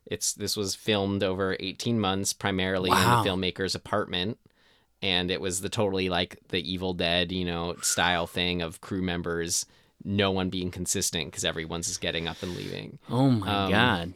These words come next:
Speaker 2: That's crazy.
Speaker 1: So,
Speaker 2: Eighteen months?
Speaker 1: Yeah.
Speaker 2: That's a long time.
Speaker 1: Which is shy of what the five years for Eraserhead. But I mean,
Speaker 2: Right.
Speaker 1: it's exactly that, that same thing of, like,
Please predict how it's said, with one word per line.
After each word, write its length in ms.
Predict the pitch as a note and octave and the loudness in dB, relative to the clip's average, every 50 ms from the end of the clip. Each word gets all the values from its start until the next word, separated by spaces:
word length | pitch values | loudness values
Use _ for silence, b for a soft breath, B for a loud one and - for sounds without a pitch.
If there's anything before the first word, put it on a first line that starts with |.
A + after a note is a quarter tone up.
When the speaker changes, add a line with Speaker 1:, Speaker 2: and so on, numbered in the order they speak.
| - _ - | -14 _ -4
Speaker 2:
That's 200 | - B2 - - | -2 0 0 0
crazy. 540 | - G#2+ G2 A#2 C#3+ A#2 F#2+ F2 F#2 F#2+ - B B B B B B B | 2 4 4 4 4 2 0 -4 -6 -8 -10 B B B B B B B
Speaker 1:
So, 340 | - - F3 F#3 E3 A2+ | 0 4 6 8 8 10
Speaker 2:
Eighteen 300 | A#2 - A#3 A#3 G#3+ G3 | 10 10 10 10 10 10
months? 460 | G3 G3+ B3+ - B2+ - - - - F3+ | 8 6 4 4 2 0 -2 -4 -4 -2
Speaker 1:
Yeah. 460 | C#3 A2+ G#2+ G2 F#2+ F2 D#2 D#2 - - | 0 2 4 4 6 4 2 0 -4 0
Speaker 2:
That's 200 | - G#3+ A3+ - | 2 2 2 2
a 80 | - - | 0 4
long 300 | B2+ C4+ C4 B3 B3 A3+ | 6 8 8 8 8 6
time. 300 | - A#3 A3+ A3+ A#3 A#3 | 6 6 8 8 8 8
Speaker 1:
Which 120 | A3+ G3 | 6 6
is 120 | E3 D3+ - | 6 8 8
shy 320 | - F#3 E3 D#3+ E3 E3 | 10 10 10 10 10 10
of 200 | D#3+ D#3 C#3+ B2 | 10 8 8 8
what 240 | C3+ C#3+ C#3 A#2+ - | 8 8 8 8 4
the 80 | B2 A2+ | 0 4
five 320 | - C3+ A#2 A#2+ B2 A2 | 6 8 8 8 8 6
years 300 | A2+ A#2 A#2 A2+ G#2+ - | 4 4 4 4 4 2
for 300 | - A#2 A2 G#2 G#2 D#2 - | 2 2 4 4 4 4 4
Eraserhead. 720 | G2 G2+ G2+ G#2+ G#2+ - G#2+ G2 F#2+ F2+ E2+ D#2+ D2 E2 F2+ | 2 4 4 4 4 4 4 4 4 4 2 2 2 0 0
But 180 | G2 F#2+ - | 0 0 2
I 60 | - G#2 | 2 4
mean, 200 | A2 A2 G#2+ C3+ | 4 6 6 6
Speaker 2:
Right. 400 | - - - D3+ - - - - - | 6 6 4 2 2 2 2 2 2
Speaker 1:
it's 140 | A#2+ A#2 - | 2 4 6
exactly 480 | C#3+ A#2+ C3 C3 C3 C3 - C3+ B2+ A#2+ | 6 6 8 6 6 6 6 4 6 6
that, 280 | A#2+ A2+ A2 - - - | 6 6 6 4 2 2
that 200 | A2+ A2 - C3+ | 2 2 2 2
same 240 | - B2 A#2+ A#2+ A2 | 2 2 2 2 2
thing 300 | - D3 C#3+ C3+ A#2+ G#2+ | 4 4 4 6 6 4
of, 140 | G2 - | 2 2
like, 360 | G#2+ G2 F#2 F#2 F#2 - - | 2 2 2 2 0 -2 -8